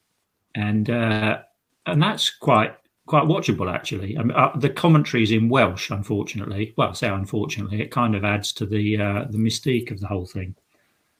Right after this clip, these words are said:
Um, uh, but apart from that, I'm not sure of any others that are. But then, of course, you get the,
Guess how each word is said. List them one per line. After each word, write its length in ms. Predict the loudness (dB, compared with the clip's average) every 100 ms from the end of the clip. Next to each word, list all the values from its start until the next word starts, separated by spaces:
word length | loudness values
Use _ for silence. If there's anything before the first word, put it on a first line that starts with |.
| _ -4
Um, 420 | 2 4 4 4 -2 _ _ _ _ _ _ _ _ _ _ -2
uh, 200 | 0 0
but 160 | 0 2
apart 340 | 6 6 4
from 160 | 2 2
that, 300 | 2 -2 -6 _ -20 -20 _ _ -6
I'm 80 |
not 160 | -4 -2
sure 280 | 0 4 4
of 100 | 4
any 240 | 4 4
others 300 | 4 2 0
that 100 | -2
are. 280 | -4 -6 -8 -4
But 100 | 4
then, 120 | 4
of 80 | 6
course, 260 | 4 4
you 80 | 2
get 220 | 2 2
the, 340 | 0 0 0